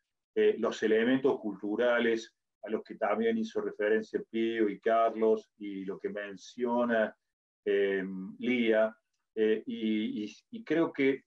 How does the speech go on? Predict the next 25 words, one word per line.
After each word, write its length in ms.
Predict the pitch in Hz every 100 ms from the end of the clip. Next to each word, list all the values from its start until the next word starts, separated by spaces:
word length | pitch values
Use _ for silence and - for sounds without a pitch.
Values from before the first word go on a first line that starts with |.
| _
que 200 | 123 127
esto 240 | 123 123
confluye 680 | 113 110 113 - 139 131 135
también 360 | 120 117 127 127
en 160 | 117
uno 180 | 135 131
de 60 | 110
los 160 | 98
puntos, 520 | 117 120 117 113 107 -
eh, 280 | 101 98 95 _
finales 600 | 107 104 120 127 120 107
de, 240 | 95 92 _ _ _ _
del 140 | 95
comentario 760 | - 101 104 104 123 117 113 107
de 180 | 98 98
Carlos 640 | 127 123 110 113 113 - _ _ _ _ _
sobre 800 | - 117 113 110 107 107 104 107
la 220 | 107 107
imagen 720 | 117 120 135 151 147 151 135
de 180 | 117 110
China 440 | - 131 127 127
en 220 | 117 107 113
este 320 | 131 - 117
año 340 | 120 120 113
preciso 640 | - 98 98 - 110 -